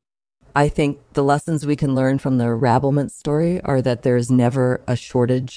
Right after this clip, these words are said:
of innovation when it comes to solving problems. And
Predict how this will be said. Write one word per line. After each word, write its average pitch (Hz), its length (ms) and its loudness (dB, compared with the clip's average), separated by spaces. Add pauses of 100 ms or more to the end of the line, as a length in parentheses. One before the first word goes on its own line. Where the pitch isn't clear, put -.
of 123 280 -4
innovation 131 720 0
when 143 120 0
it - 120 -6
comes 131 260 -4
to - 80 -12
solving 127 480 0
problems. 147 640 -4 (500)
And 143 540 0